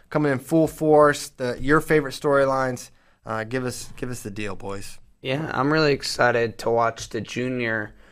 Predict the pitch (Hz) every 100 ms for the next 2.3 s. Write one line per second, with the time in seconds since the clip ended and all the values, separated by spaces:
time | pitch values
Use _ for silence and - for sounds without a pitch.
0 | - - - - 107 107 104 107 110 -
1 | _ _ _ _ _ - 160 143 139 135
2 | 135 - -